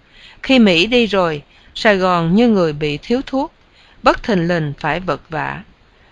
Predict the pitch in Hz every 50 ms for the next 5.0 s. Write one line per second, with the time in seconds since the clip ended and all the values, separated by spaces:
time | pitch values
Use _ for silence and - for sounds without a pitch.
0 | _ _ - 202 190 190 190 - 247 285 330 320 269 208 180 160 151 147 - -
1 | 214 220 214 208 196 208 214 240 285 302 - 180 151 147 147 - 196 175 160 165
2 | - - 247 277 - - 185 170 156 151 180 - 233 226 214 208 - 196 175 156
3 | 143 139 - _ _ _ _ _ _ _ - - - - - - 202 220 233 262
4 | 277 285 294 262 208 165 147 175 214 240 233 220 190 196 180 165 151 139 135